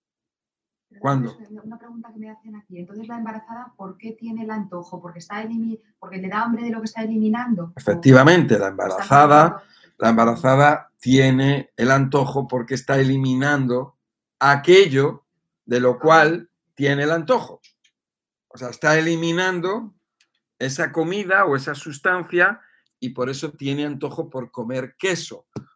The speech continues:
Speaker 2: o tiene antojo por comer chocolate, o tiene antojo por patatas fritas, o tiene antojo, ¿ves? Eso, eso, eh, que de-, es lo que está eliminando y de eso es de lo que tiene ansiedad y eso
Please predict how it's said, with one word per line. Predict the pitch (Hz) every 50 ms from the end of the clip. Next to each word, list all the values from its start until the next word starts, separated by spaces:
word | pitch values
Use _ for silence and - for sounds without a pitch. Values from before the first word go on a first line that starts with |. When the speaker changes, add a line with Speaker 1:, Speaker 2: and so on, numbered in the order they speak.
| _ _
Speaker 2:
o | 123 127 123
tiene | 135 139 139 143 143 143 143 143
antojo | 135 131 131 131 147 135 143 151 139
por | 139 135 123
comer | - 123 120 131 127 117 -
chocolate, | - - 147 139 139 135 143 175 190 185 - - 127 110 - _ _ _ _ _ _
o | - - 120 120
tiene | 127 131 139 143 143 147 147 147
antojo | 135 131 131 131 151 139 139 151 143 -
por | 139 131 113 -
patatas | 127 127 - 139 127 131 143 131 -
fritas, | - 170 185 214 208 - - 117 107 - - - - _ _ _
o | - 131 120
tiene | 135 147 147 151
antojo, | 147 143 139 160 151 147 147 156 151 147 147
¿ves? | 143 165 202 208 - - _ _ _ _ _ _ _ _ _ _ _ _ _ -
Eso, | 165 202 226 226 - - 170 156 170 - - _ _ _ _ _ _ _ _ _ _
eso, | - 139 160 151 - 170 160 160 160 - _ _ _ _ -
eh, | 123 -
que | - 120
de-, | 117 113 117 117 117 117
es | 127 135 -
lo | 135 135 135
que | 135 120
está | - - 113 117
eliminando | 123 123 139 143 156 175 202 208 208 175 165 185 214 - _ _
y | 127 117
de | 110 117
eso | 113 113 - 131
es | 120
de | 123 117
lo | 113 113
que | - 113
tiene | - 120 120 123 120
ansiedad | 117 127 123 - - - 135 135 151 170 180 185 214 - _ _ _ _ _ _ _ _ _ _ -
y | 139 156 196 247
eso | 285 285 - - - 143 131 135 -